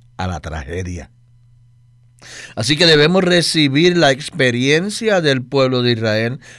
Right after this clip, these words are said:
como un ejemplo para nosotros, a fin de que no caigamos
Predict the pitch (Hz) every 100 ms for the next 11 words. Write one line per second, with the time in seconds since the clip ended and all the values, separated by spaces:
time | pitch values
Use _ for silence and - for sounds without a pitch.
0 | - _ 123 120 123 156 170 - 170 175
1 | 180 185 165 175 143 135 120 - 185 214
2 | 110 90 - - - - _ _ _ _
3 | _ - - - 113 113 - 160 160 156
4 | 151 147 131 127 139 190 175 165 143 180
5 | 202 117 92 - -